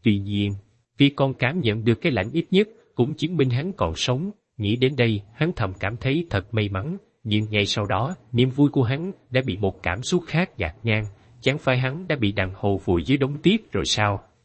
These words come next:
Người đàn bà kia cứ như bị điên vậy, nàng ta quét toàn bộ tuyết xung quanh vào trong cái hố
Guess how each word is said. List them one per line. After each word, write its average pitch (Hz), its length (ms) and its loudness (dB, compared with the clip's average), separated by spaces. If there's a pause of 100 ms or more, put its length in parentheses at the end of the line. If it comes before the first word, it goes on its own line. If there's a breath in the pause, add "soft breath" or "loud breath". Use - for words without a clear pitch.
(160)
Người 135 140 6
đàn 131 200 0
bà 127 120 2
kia 175 300 4
cứ 196 80 0
như 156 200 2
bị 117 220 2
điên 156 320 2
vậy, 85 280 0 (280)
nàng 110 220 0
ta 127 160 -2
quét 185 280 0 (140)
toàn 101 280 0
bộ 92 240 2
tuyết 175 220 4
xung 139 300 -2
quanh 123 280 0
vào - 180 -2
trong 117 200 -4
cái 131 140 0
hố 131 340 0